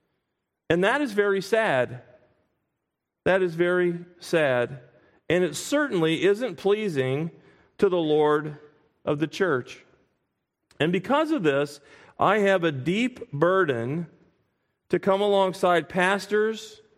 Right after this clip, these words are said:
and churches amid this downgrade and help them, to encourage and to edify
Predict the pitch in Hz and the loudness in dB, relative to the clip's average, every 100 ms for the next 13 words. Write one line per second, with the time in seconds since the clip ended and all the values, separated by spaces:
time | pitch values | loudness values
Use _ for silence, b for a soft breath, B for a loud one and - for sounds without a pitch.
0 | _ _ - 131 127 180 202 185 196 196 | _ _ -4 -4 -2 0 0 0 0 0
1 | 196 - 139 147 170 202 220 180 185 202 | -2 -4 -2 2 2 2 0 0 0 0
2 | - - 131 127 165 196 208 147 127 120 | -6 -16 -8 -2 0 2 0 0 0 2
3 | 113 131 170 - b b b b - 139 | 0 -2 -4 -10 b b b b -2 2
4 | 165 156 - 113 101 110 - - _ _ | 2 2 0 -6 -6 -10 -16 -20 _ _
5 | _ _ _ _ _ _ _ _ _ _ | _ _ _ _ _ _ _ _ _ _
6 | _ _ - 185 185 165 - 208 190 131 | _ _ -6 0 0 0 0 2 2 0
7 | 117 - - _ _ _ _ _ _ _ | -4 -12 -18 _ _ _ _ _ _ _
8 | _ 151 156 151 147 180 180 - 139 117 | _ 0 0 0 2 2 0 0 0 0
9 | 110 | -6